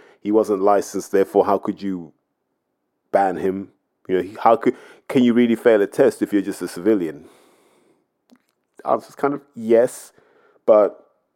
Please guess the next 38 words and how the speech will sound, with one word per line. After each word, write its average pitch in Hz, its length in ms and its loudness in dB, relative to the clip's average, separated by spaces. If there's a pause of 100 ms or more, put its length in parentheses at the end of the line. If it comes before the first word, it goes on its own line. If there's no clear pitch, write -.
(600)
point 113 220 2
taken. 127 400 0 (1800)
But 147 200 -2
no 170 120 4
one - 140 2
has - 120 4
said 101 200 0
Conor 107 200 2
Benn 101 220 0
didn't 101 180 0
have 98 120 -2
that 92 120 -2
thing 98 180 -2
in 92 80 -6
the 90 80 -6
system. 127 440 -6
No 147 100 2
one 131 120 2
has 110 120 -2
said 101 240 -2
Conor 101 240 -2
Benn 95 480 -4 (300)
inadvertently 95 640 -2
ingested 92 460 -6
it. 117 120 -2
We 123 120 2
haven't 143 240 4
heard 143 260 6
that 82 140 -2
yet. 87 160 -6
We're 104 100 -2
still 135 280 2
waiting 120 280 4
for 104 100 -4
the 101 120 -4
paperwork 107 580 -2
from 98 300 0
the 90 340 -10